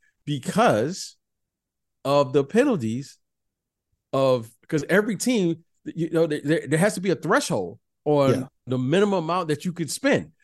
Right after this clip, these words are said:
Speaker 1: So to me, Mo, it's really gonna put pressure to do only probably one of the following things, which is minimum deals.
Speaker 2: Mm-hmm.
Speaker 1: Because you're not gonna trade players away who are serviceable players,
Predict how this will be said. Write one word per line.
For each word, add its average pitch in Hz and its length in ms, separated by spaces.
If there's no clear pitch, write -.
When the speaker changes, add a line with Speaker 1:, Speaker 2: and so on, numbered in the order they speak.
Speaker 1:
So 170 580
to 185 160
me, 254 360
Mo, 180 420
it's 196 180
really 220 280
gonna 196 200
put 196 300
pressure 196 560
to 185 100
do 185 480
only 175 440
probably 190 460
one 170 220
of 180 80
the 170 80
following 175 420
things, 175 300
which 151 180
is 147 240
minimum 160 460
deals. 175 460
Speaker 2:
Mm-hmm. 123 320
Speaker 1:
Because 170 460
you're 214 180
not 196 340
gonna 180 320
trade 220 580
players 123 480
away 127 580
who 180 260
are 143 260
serviceable 165 880
players, 123 460